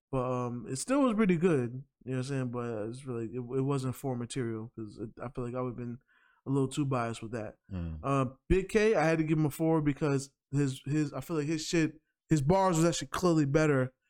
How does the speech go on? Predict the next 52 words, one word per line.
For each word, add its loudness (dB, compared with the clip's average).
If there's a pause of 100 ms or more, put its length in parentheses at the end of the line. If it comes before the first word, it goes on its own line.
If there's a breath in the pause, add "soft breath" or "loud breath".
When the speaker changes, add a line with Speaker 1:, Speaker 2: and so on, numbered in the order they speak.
(240 soft breath)
Speaker 1:
than 0
Pat 2
Stay's. 0
Speaker 2:
Mm-hmm. -2
Speaker 1:
You -2
know -4
what -2
I'm 0
saying? 2
What 4
the -4
crowd 2
was 0
feeling 0
is -6
one -4
thing, -4
but -4 (540)
his 0
bars, 2
like, 0
he -4
def-, 0
he 0
came, 0 (180)
he -6
came -2
to, -6 (200)
to -6
win. -4
Speaker 2:
It 2
was 2
just -2
objectively 0
better 2
rapping 2
at -4
Speaker 1:
Yeah. 4
Speaker 2:
a -6
certain -8
point. -6 (180)
Speaker 1:
For -6
sure. 0
While 2
Pat 2
Stay's 2
a 4
good 2
performer, 2
for -2
sure, 2 (100)
Speaker 2:
Mm. -2